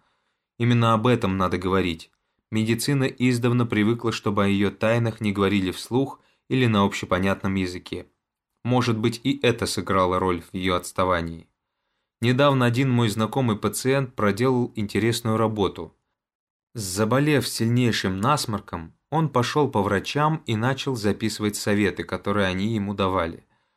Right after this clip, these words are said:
Получилась недурная коллекция методов лечения. Разрешите огласить? Четыре врача рекомендовали капли в нос и дали четыре разных рецепта этих капель. Затем идут вдувание борной кислоты,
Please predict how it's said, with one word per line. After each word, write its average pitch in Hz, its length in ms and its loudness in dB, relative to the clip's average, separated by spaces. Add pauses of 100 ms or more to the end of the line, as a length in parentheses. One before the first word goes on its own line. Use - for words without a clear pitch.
(300)
Получилась 123 640 2
недурная 147 520 0
коллекция 127 600 0
методов 107 480 0
лечения. 85 720 -4 (640)
Разрешите 107 640 0
огласить? 101 600 -4 (440)
Четыре 175 440 2
врача 127 460 0
рекомендовали 113 680 2
капли 101 400 -2
в 90 80 -6
нос 135 340 -4 (260)
и 120 80 -2
дали 139 280 2
четыре 135 420 0
разных 107 420 0
рецепта 104 500 -4
этих 98 300 -4
капель. 85 400 -4 (480)
Затем 104 480 0
идут 87 280 -6 (240)
вдувание 107 600 2
борной 95 340 0
кислоты, 127 760 -6